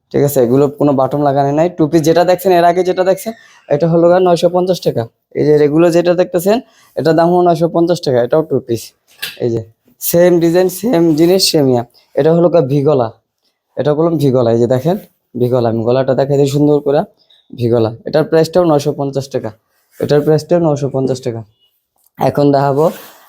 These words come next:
আরেকটা থ্রি পিস ম্যাজেন্টা কালার। এই যে দেখেন ম্যাজেন্টা কালারের ভিতরে, এটা পুরাটাই মানে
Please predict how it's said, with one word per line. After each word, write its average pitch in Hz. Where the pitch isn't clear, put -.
আরেকটা 143
থ্রি 139
পিস 120
ম্যাজেন্টা 131
কালার। 117
এই 123
যে 113
দেখেন 117
ম্যাজেন্টা 120
কালারের 117
ভিতরে, 117
এটা 147
পুরাটাই 165
মানে 135